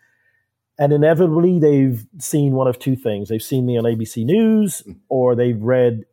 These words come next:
Speaker 1: that particular article
Speaker 2: Oh.
Speaker 1: in, in, in the, in A B C News.
Speaker 2: <laughs>
Speaker 1: And the, and the writer of that, now three years into knowing him, uh, we're friends, and he says he's been writing there for ten years.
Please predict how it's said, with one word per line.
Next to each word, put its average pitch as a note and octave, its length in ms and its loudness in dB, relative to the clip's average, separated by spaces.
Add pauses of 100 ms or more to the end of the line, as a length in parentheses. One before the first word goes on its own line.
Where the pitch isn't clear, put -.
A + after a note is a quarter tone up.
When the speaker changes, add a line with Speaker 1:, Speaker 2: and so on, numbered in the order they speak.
Speaker 1:
that A#2 420 -2
particular A2 580 -8
article G2 500 -4
Speaker 2:
Oh. G2+ 140 -18 (220)
Speaker 1:
in, A2 360 -2 (100)
in, A2+ 420 -4
in A2 260 -4
the, G2 300 -8 (160)
in A2 220 -8
A A2+ 100 -4
B G2+ 140 -10
C - 180 -12
News. G2 560 -8
Speaker 2:
<laughs> A2+ 100 -12 (280)
Speaker 1:
And A2+ 200 -4
the, A2 180 0 (100)
and A2+ 140 -4
the A2+ 80 -2
writer D3+ 400 2
of A#2+ 120 2
that, A#2 380 -2
now B2+ 520 -2 (420)
three C3+ 160 -2
years B2 340 0
into G#2+ 200 -4
knowing A#2+ 300 -2
him, G#2+ 340 -6 (480)
uh, G#2 340 0 (140)
we're B2 180 0
friends, A#2+ 580 0
and A#2+ 140 -6
he B2 60 -2
says A2 560 -2
he's C#3+ 240 -6
been B2+ 160 -2
writing B2+ 340 0
there B2 180 -2
for - 140 -12
ten E3+ 420 -8
years. A2+ 460 -4